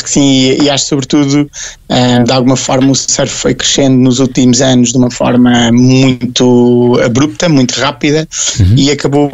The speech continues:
Speaker 1: por, eh, por perder um bocadinho esta lógica da cultura do surf e do saber estar no mar e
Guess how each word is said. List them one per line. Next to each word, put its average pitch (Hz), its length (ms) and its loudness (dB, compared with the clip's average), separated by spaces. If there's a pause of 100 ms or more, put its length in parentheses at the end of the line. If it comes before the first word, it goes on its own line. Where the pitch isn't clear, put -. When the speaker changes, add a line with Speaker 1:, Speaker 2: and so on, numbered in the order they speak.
(120)
Speaker 1:
por, 147 240 2
eh, 139 520 2 (520)
por 139 160 0
perder 139 440 0
um 143 80 0
bocadinho 143 320 0
esta 139 260 -2
lógica 135 600 0
da 127 100 0
cultura 131 340 -2
do 120 120 2
surf 135 500 -2
e 113 40 -2
do 117 100 0
saber 123 260 0
estar 123 300 0
no 120 100 2
mar 135 360 2
e 113 260 -4